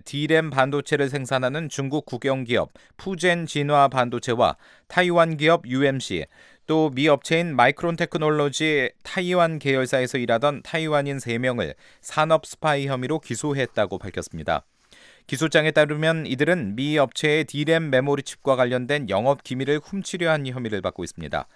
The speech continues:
제프 세션스 법무부 장관은 이날 미국에 대한 중국의 산업 스파이 활동이 갈수록 늘고 있다면서, 이대로 둘 수 없다고 강조했습니다.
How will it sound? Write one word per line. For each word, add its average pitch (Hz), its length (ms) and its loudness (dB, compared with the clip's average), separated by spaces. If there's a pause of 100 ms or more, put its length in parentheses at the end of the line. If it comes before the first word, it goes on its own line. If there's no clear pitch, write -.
(500)
제프 170 320 2
세션스 175 680 0
법무부 151 380 0
장관은 147 440 2
이날 131 340 2 (260)
미국에 147 400 0
대한 147 340 2
중국의 139 440 -2
산업 135 340 0
스파이 139 280 -2
활동이 131 440 -2
갈수록 127 420 -4
늘고 131 300 0
있다면서, 104 520 0
이대로 127 360 -2
둘 120 140 -6
수 135 140 -6
없다고 98 580 -2
강조했습니다. 82 800 -12